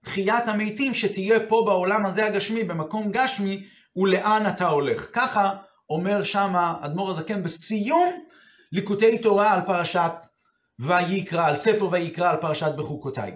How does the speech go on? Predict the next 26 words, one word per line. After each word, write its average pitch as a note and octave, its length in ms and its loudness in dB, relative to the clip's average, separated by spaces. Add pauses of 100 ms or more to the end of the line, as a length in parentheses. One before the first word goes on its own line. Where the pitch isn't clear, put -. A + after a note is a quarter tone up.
לכאורה, G#3 640 0 (540)
אמרנו A#3+ 380 0
מקודם, G3 420 -2
ירידת G3 420 0
צורך G3+ 360 -2
עלייה. D#3 300 -4 (300)
רגע, D#3 240 0 (480)
הנשמה G#3+ 520 0
מגיעה F#3 320 0
מדרגת F#3 640 0
עין, E3 480 0
שורש B3 440 2
הנשמה F#3+ 420 -2
הוא F#3+ 160 2
כל F#3 200 -2
כך F3+ 140 -4
נעלה F#3 300 -2
וכל F3 160 -8
כך F3+ 180 -4
מרומם. F3 460 -2 (720)
ומאיפה A3 440 2
השכר? G3 560 0 (380)
השכר E3 380 -4
של F3 140 -6
הנשמה, F#3 520 -2
לאן C#4 360 2